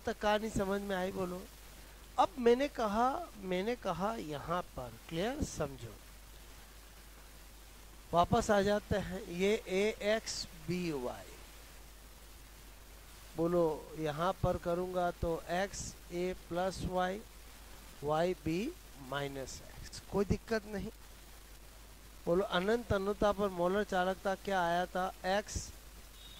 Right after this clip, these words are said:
A plus Y, Y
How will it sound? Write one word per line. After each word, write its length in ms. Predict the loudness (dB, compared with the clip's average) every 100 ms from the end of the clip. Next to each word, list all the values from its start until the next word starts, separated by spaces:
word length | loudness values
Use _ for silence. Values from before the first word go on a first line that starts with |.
| -14 -8 -2
A 240 | 2 0 -2 -4
plus 400 | 2 2 2 0
Y, 300 | 2 2 2 -4 -14 -18 -16 -16 -16 -16 -16 -16 -16 -12 -2
Y 380 | 4 6 6